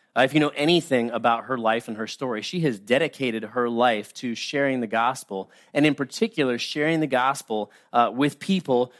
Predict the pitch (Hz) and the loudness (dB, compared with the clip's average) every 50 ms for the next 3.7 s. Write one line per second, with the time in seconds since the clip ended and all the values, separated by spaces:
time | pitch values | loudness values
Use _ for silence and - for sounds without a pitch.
0 | _ _ - 165 151 - - - - - - 156 156 151 135 123 120 - 127 113 | _ _ 2 2 2 4 2 0 -4 -2 0 0 2 2 2 0 -2 -4 -6 0
1 | 117 135 139 143 139 - 151 135 127 117 113 107 127 120 - - 117 104 139 147 | 2 2 2 2 2 0 0 0 0 -2 -2 -4 -4 -4 -4 -6 -2 2 2 4
2 | 135 120 107 107 110 117 120 - _ _ _ - 127 135 131 123 120 131 143 139 | 4 2 0 0 -4 -6 -6 -8 _ _ _ -2 0 0 2 2 2 2 2 2
3 | 107 101 98 101 101 107 107 110 - - 127 107 98 | 2 -2 -4 -2 -2 -2 -4 -4 -6 -8 -8 -8 -8